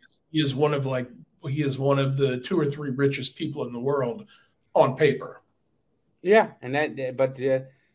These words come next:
Speaker 2: uh, I think, I think, I think, I think he's, I, I, I can't see any owner really going against him.
Speaker 1: Well, and that's, and so, exactly. And so do you think N F L owners would want him as an owner?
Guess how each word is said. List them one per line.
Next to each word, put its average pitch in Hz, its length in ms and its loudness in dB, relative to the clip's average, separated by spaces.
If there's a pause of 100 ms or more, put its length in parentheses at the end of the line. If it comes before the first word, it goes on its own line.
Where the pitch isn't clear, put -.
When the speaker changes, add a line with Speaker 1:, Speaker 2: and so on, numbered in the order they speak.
(140)
Speaker 2:
uh, 123 300 4
I 135 120 4
think, 151 180 0
I 135 100 2
think, 165 380 -6
I 139 160 2
think, 143 240 -6 (320)
I 117 80 -4
think 170 240 -6
he's, 170 300 -8
I, 131 180 0
I, 139 320 -2 (240)
I 151 80 -4
can't 208 340 -4
see - 300 -8
any 165 220 -2
owner 143 300 -2
really 127 360 -2
going 113 220 2
against 107 420 -4
him. 85 160 -14 (2000)
Speaker 1:
Well, 143 180 6
and 143 80 2
that's, 131 440 0
and 139 260 2
so, 147 220 0
exactly. 135 640 -2
And 107 100 -10
so 127 460 0
do 143 100 -6
you 139 160 2
think 151 280 0
N 143 100 2
F 135 160 2
L 135 180 4
owners 131 340 -2
would 131 180 -4
want 156 240 2
him 143 140 2
as 123 120 -4
an 127 100 0
owner? 123 420 0